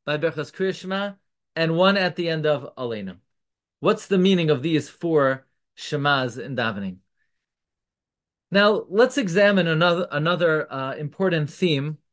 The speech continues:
in the Tefillah. This theme was brought to my attention by my dear brother, uh, Ari Gladstein, um, who brought to my attention a very beautiful Chiddush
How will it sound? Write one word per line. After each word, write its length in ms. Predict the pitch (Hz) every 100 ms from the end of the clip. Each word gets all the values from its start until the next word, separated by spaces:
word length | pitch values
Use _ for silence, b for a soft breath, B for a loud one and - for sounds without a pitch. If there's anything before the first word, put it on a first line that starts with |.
| _ _ _
in 100 | 143
the 80 | 139
Tefillah. 560 | 131 - 160 214 - 143
This 220 | 202 -
theme 240 | 202 202
was 160 | 180 131
brought 220 | 165 165
to 80 | 165
my 80 | 147
attention 520 | 135 156 151 147 131
by 440 | 139 127 120 117 - _ _ _
my 160 | 123 123
dear 220 | 123 147
brother, 540 | 131 143 127 123 120 _ _ _ _ _ _ _ _ _ _ -
uh, 260 | 117 113 -
Ari 280 | 135 139 139
Gladstein, 640 | 127 127 - 165 185 190 - _ _ _ _ _ _ _ _ _ _ -
um, 560 | 120 117 117 120 107 - _ -
who 420 | 160 151 151 - _ _
brought 360 | 123 151 180 180
to 120 | -
my 140 | 160 135
attention 460 | - 156 - 139
a 120 | 123
very 520 | 123 156 156 147 143 _ _ _ _
beautiful 440 | 139 160 160 139
Chiddush 540 | 123 170 160 160 -